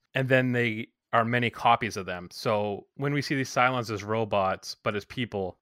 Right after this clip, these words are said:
it makes it much more interesting of a concept, I think, because you are sitting there and you're like, "Is this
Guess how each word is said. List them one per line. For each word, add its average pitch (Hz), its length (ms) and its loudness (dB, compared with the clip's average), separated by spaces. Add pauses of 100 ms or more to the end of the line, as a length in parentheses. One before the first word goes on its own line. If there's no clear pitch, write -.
it 139 160 -2
makes 139 260 -2
it 143 80 -4
much 135 220 -2
more 131 320 0
interesting 123 400 -4
of 101 80 -4
a - 20 -16
concept, 101 480 -4
I 98 80 -8
think, 95 380 -10 (120)
because 113 640 -2
you 127 520 -2 (420)
are 110 180 6
sitting 120 300 -2
there 113 100 0
and 107 100 0
you're 104 80 -2
like, 95 240 -2
"Is 113 140 -4
this 123 220 -2